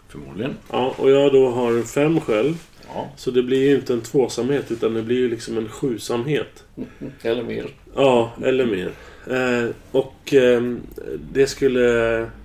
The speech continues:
Speaker 2: innebära att, att, eh, man ska inte bara komma överens så här om,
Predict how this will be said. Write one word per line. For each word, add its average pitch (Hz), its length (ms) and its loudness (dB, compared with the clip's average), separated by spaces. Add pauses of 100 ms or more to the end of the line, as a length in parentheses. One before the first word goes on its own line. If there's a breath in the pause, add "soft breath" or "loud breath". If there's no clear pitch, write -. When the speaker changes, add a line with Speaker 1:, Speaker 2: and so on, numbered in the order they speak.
(1120 loud breath)
Speaker 2:
innebära 107 800 0
att, - 400 -14 (380 loud breath)
att, - 440 -14
eh, 87 560 -6
man 123 160 -2
ska 127 160 -2
inte 123 200 -2
bara 127 220 2
komma 123 240 -2
överens 117 680 -2
så - 180 -8
här 104 260 -2
om, 107 280 -6